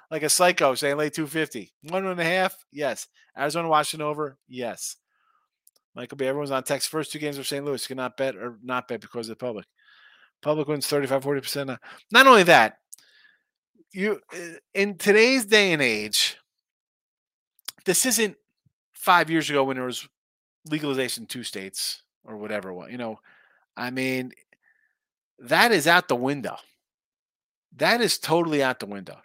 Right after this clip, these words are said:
Now, do I wanna be on the same side as the public? Not really. That's why I have a show. That's why I pull my bets in ahead of time. I don't wanna be on the public side. I'm trying to be ahead of where the moves, the, the lines move based on, you know, the, the money and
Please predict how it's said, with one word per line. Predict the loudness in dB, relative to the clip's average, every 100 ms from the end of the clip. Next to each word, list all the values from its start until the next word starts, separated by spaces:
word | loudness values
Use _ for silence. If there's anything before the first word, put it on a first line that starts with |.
| -2
Now, | 2
do | 4
I |
wanna | 2 2
be |
on | -2
the | -2
same | -6
side | -4 -4
as | -4
the | -6
public? | -6 -4 -6 -8 _ _ _ _ _ -6
Not | 0
really. | 2 4 2 -4 _
That's | -2 2
why | 6 6
I |
have | 6 4
a | 2 -2
show. | -2 -2
That's | -2 0
why | 0
I |
pull | 0 -2
my | -2
bets | 0 -2 0
in | 2
ahead | 2 2
of |
time. | 0 -4 -4
I | -4
don't | -2
wanna | 0
be | 2
on | 0
the | -2 -10
public | -4 -4 -4
side. | -8 -8
I'm | -8
trying | -4 -4
to | -4 -6 -8 _ _ _
be | 0
ahead | 4 6
of | 8 6 4 -8 _ _ _ _ _ _ -6
where | 2 4 2 -2 _ _
the | -8
moves, | -2 0 0 -4 -8 -6
the, | -6
the | -2
lines | 0 0 0 -2
move | -6 -4
based | -2 -2 -2
on, | -4 -4 -6 -10 -16
you | -12 -8
know, | -8
the, | -8 -10 -12 -12
the | -8
money | -4 -2 -2 -4
and | -6 -8